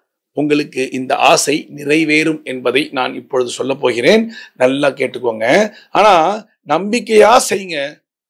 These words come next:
நம்பிக்கை தான் நம்மளை காப்பாத்தக்கூடிய ஒரு பெரிய, மிகப்பெரிய டூல், வேற ஒண்ணும் கிடையாது. சரி,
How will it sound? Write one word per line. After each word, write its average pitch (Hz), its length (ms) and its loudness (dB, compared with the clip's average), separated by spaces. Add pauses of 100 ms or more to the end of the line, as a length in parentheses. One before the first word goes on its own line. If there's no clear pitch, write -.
(280)
நம்பிக்கை 170 540 -4
தான் 202 400 -2 (200)
நம்மளை 131 300 -4
காப்பாத்தக்கூடிய 139 840 -2
ஒரு 127 200 -2
பெரிய, 175 340 0
மிகப்பெரிய 156 640 0
டூல், 202 440 2 (640)
வேற 135 220 2
ஒண்ணும் 139 240 -2
கிடையாது. 123 400 -4 (460)
சரி, - 460 0